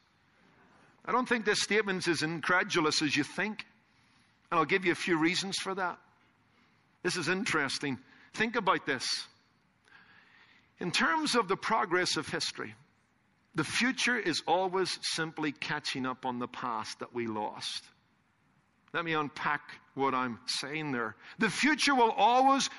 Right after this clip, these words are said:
be behind history because paradise has been lost. We once had something magnificent,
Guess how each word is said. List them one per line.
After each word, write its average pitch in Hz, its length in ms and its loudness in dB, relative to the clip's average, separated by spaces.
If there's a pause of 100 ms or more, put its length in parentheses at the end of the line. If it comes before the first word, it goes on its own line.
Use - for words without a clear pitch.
(140)
be 208 340 4 (160)
behind 190 640 2 (280)
history 170 600 2 (180)
because 214 540 0
paradise 233 720 2
has 202 180 -4
been 233 220 2
lost. 302 720 4 (960)
We 330 180 8
once 302 480 6
had 254 320 2
something 254 720 2 (220)
magnificent, 254 880 2